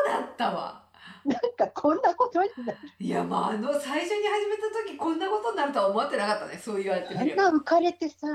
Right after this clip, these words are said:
Speaker 2: なんか、「やー」ってや-、やってたらさ、なんか、
Speaker 1: そうだ、そう。
Speaker 2: いろんなことが起こりすぎて。
Speaker 1: そうだったわ。
Speaker 2: これなんか、終わ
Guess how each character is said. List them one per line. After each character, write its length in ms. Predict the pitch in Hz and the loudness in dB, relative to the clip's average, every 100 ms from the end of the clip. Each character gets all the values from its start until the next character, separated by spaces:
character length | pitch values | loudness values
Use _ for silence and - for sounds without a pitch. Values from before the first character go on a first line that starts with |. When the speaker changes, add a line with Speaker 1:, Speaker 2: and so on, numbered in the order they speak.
| 262 | -2
Speaker 2:
な 100 | 208 | -4
ん 60 | 214 | -6
か、 200 | 135 - _ _ _ _ | -8 -8 _ _ _ _
「や 80 | 415 622 659 679 640 | -2 2 6 6 6
ー」 20 | |
っ 60 | 622 | 2
て 60 | 381 | -8
や-、 120 | 302 - | -10 -8
や 100 | 180 | -8
っ 40 | |
て 120 | - 196 | -8 -8
た 100 | 151 | -8
ら 80 | |
さ、 160 | 143 - | -10 -8
な 120 | 226 | -4
ん 60 | - | -4
か、 100 | - | -4
Speaker 1:
そ 100 | - | 0
う 40 | |
だ、 60 | - | 0
そ 1120 | 440 453 523 539 - - - - 554 508 480 339 | 2 4 4 2 0 -4 -6 -12 -10 -8 -6 -6
う。 40 | 147 | -2
Speaker 2:
い 160 | 196 | 2
ろ 120 | 269 | 4
ん 100 | 294 | 4
な 120 | 294 311 | 2 0
こ 180 | - 285 | 0 0
と 120 | 311 | 2
が 100 | 294 185 | 4 2
起 60 | - | 2
こ 100 | 233 | 0
り 80 | |
す 180 | - - - | -2 -12 -14
ぎ 80 | |
て。 60 | 453 494 415 - 480 381 | -10 -10 -10 -12 -12 -12
Speaker 1:
そ 220 | - - 453 | -14 -10 -6
う 40 | 508 554 571 587 523 480 - - | 2 4 6 4 2 0 -6 -2
だ 60 | 427 415 415 392 370 359 | 2 4 4 2 0 -4
っ 20 | 359 - | -8 -10
た 60 | 392 392 370 339 _ _ _ _ 330 | -2 -2 -2 -8 _ _ _ _ -4
わ。 100 | 320 277 | -4 -2
Speaker 2:
こ 60 | |
れ 20 | |
な 80 | 226 | -4
ん 40 | 247 | 0
か、 200 | 143 - _ _ _ _ _ _ | -2 -4 _ _ _ _ _ _
終 140 | 196 | -2
わ 60 | 233 | 0